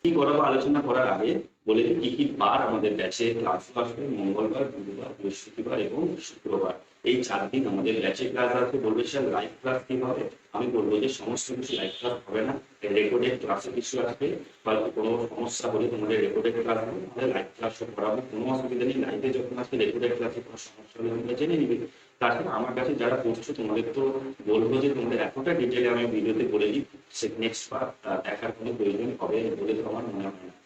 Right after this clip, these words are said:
ঠিক আছে না? তো যারা পুরনো রয়েছে কমেন্ট করে জানাও তোমাদের ক্লাসগুলো কেমন লাগছে। আর YouTube-এ যারাও আগে ক্লাস করেছো পুরনো আমার স্টুডেন্টস, প্লিজ কমেন্ট করে জানাও তোমাদের আমার ক্লাসগুলো কেমন লাগে, তাতে নতুন যারা আসবে তারা একটু বুঝতে পারবে যে স্যার ক্লাসগুলো কেমন হয়েছে।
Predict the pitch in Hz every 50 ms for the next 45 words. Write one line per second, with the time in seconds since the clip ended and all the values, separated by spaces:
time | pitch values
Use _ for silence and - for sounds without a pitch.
0 | _ _ _ _ - 120 135 139 139 143 131 131 - - - - - - 104 -
1 | 113 107 107 110 110 110 113 117 120 131 139 143 143 139 135 139 139 135 123 120
2 | 123 131 131 131 135 131 127 123 117 123 127 123 123 120 120 120 123 123 110 107
3 | 107 - - 120 117 120 - 107 117 120 117 98 - - - - - - 127 131
4 | 131 - - _ - 101 101 98 104 117 113 135 127 127 131 127 120 113 117 120
5 | 117 113 107 110 - - 110 - - - - - 117 113 117 117 120 117 113 104
6 | 104 104 104 107 107 110 113 - - - - 107 110 117 - - - - 98 98
7 | - 101 110 117 110 - - 110 113 117 117 117 117 120 117 117 117 117 117 123
8 | - - - 101 104 107 107 104 107 - - - _ - 113 117 131 131 - 110
9 | 113 110 110 113 117 113 113 110 98 101 110 110 107 104 101 - 120 117 110 -
10 | - 117 123 117 - - - - 110 113 107 135 139 139 127 - 90 87 90 98
11 | 101 104 113 131 131 - - - - - - 131 131 127 - 123 127 - - -
12 | 101 98 95 90 92 98 - - - - - - - 104 104 - - - - -
13 | - - 120 120 117 - - 190 - - - 113 117 - - 185 190 185 190 185
14 | - 196 190